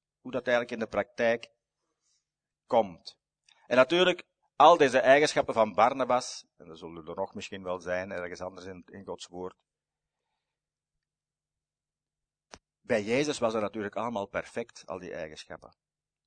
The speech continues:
Bij Barnabas, en ook bij ons, zijn al die eigenschappen natuurlijk in ontwikkeling.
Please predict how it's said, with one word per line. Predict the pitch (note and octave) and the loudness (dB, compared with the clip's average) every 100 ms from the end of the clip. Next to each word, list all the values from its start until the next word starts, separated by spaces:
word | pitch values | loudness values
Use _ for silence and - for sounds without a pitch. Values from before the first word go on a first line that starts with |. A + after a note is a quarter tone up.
| _ _ _ _ _ _ | _ _ _ _ _ _
Bij | _ - G#2 G2 | _ -4 -2 0
Barnabas, | G#2 A#2 B2+ G2+ A#2+ - - - _ _ _ _ _ - | 0 0 0 2 2 0 -6 -12 _ _ _ _ _ -20
en | E2 | -14
ook | F2 | -12
bij | E2 D#2+ | -10 -10
ons, | F#2 G2 - - _ _ _ _ _ _ _ _ _ _ | -12 -12 -16 -18 _ _ _ _ _ _ _ _ _ _
zijn | - B2 B2+ | -2 2 4
al | C#3 | 4
die | C3+ B2 | 4 4
eigenschappen | C3+ C#3 - B2+ C3 | 4 2 0 -2 -2
natuurlijk | - D#3 D3 | -4 -4 -4
in | B2 | -6
ontwikkeling. | A2 - A#2 C#3+ G#2 D2+ | -8 -6 -8 -6 -10 -12